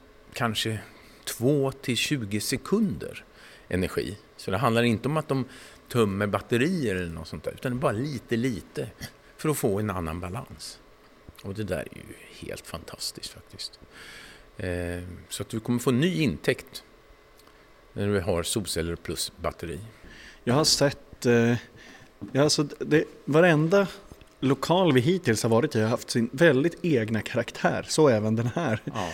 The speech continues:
Speaker 2: Den här har ju lite av, ehm, en, en lada, eller vad man ska säga. Det går näst-, nästan att ha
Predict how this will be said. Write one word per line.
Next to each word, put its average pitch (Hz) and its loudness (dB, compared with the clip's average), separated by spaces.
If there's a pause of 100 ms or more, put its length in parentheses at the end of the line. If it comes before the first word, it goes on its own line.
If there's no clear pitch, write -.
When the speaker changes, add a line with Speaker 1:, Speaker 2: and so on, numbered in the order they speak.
(220)
Speaker 2:
Den 127 4
här 170 4
har 143 4
ju 117 6
lite 139 4
av, 107 2 (640)
ehm, 110 4
en, 120 4 (100)
en 117 4
lada, 131 6
eller 226 6
vad 196 6
man 175 4
ska 165 2
säga. 95 2
Det 127 2
går 160 2
näst-, 156 2
nästan 160 2
att 151 2
ha 113 4